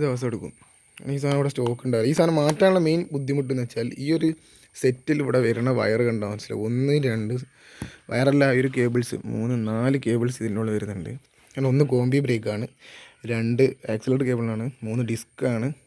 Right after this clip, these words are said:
നാല് മറ്റേ ഈ മീറ്ററിൻ്റെ സംഭവം തോന്നുന്നു. അല്ല സോറി, നാല് വേറെ എന്തോ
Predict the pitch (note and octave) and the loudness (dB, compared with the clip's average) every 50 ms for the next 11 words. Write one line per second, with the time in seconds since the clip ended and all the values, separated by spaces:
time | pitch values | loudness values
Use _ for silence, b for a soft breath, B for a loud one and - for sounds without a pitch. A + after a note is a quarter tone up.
0 | _ _ - B2+ A#2+ A#2 A#2 A#2+ C#3+ D3+ - - _ _ _ - - - - B2 | _ _ -6 -4 -2 0 0 2 2 0 0 -4 _ _ _ -20 -16 -8 -6 -4
1 | A2+ - B2+ B2 A#2+ A#2+ A#2+ A2+ - A2 A#2+ A#2+ A2+ B2 A#2+ A2+ G2+ F#2+ F#2+ E2+ | 0 2 2 4 4 2 2 0 -2 -4 -4 -2 0 0 0 -2 -2 -4 -6 -6
2 | - - - - B2+ B2 - _ _ B B B B B B B B B B - | -6 -6 -8 -10 -10 -12 -16 _ _ B B B B B B B B B B -2
3 | B2+ B2 - A#2+ A#2+ B2 B2 B2 B2 B2+ C3 B2+ B2 B2 A#2+ A#2 A#2 A#2 A2 | -2 2 2 2 2 2 2 2 2 2 4 4 4 4 2 2 0 -2 -2